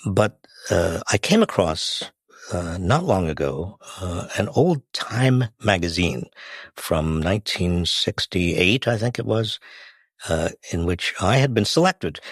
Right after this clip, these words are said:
as one of the typical graduates of the class of nineteen sixty-eight from <laughs> college. I don't know why Time magazine selected me, uh, but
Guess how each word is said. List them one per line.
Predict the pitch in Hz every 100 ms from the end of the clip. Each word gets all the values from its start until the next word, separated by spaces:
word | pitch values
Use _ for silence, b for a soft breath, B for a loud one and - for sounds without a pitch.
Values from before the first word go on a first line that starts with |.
| B
as | 95 87
one | 95 104
of | 95
the | 92 92 92
typical | - 120 117 110 101 95
graduates | 78 78 85 85 78 - -
of | 82
the | -
class | - 85 -
of |
nineteen | 90 80 -
sixty-eight | - - - 92 87 -
from | - -
<laughs> | -
college. | - 95 85 82 B B B
I | 113
don't | 98
know | 92
why | 80 87 104
Time | 110 92 87
magazine | 82 82 78
selected | 80 85 76 - 82
me, | - B B B
uh, | 104 104
but | 95 117 -